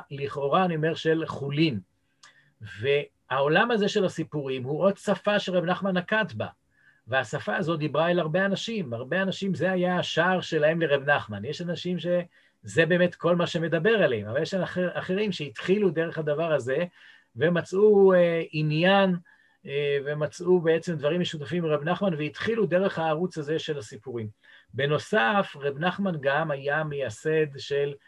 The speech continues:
מנהגים, של ריטואלים, או כלשון החסידים, של תיקונים, שהיה לו גם מה שנקרא בלשונם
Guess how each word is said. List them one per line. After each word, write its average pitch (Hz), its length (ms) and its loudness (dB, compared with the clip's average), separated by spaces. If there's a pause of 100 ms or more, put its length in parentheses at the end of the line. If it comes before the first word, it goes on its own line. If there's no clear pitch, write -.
(300)
מנהגים, 135 720 -2
של 135 220 -6
ריטואלים, 139 680 -2
או 110 60 -8
כלשון 131 340 -6
החסידים, 131 500 -8
של 135 280 -8
תיקונים, 151 680 2 (600)
שהיה 143 300 0
לו 180 120 4
גם 156 140 2
מה 165 80 -2
שנקרא 156 480 -2
בלשונם 147 560 -4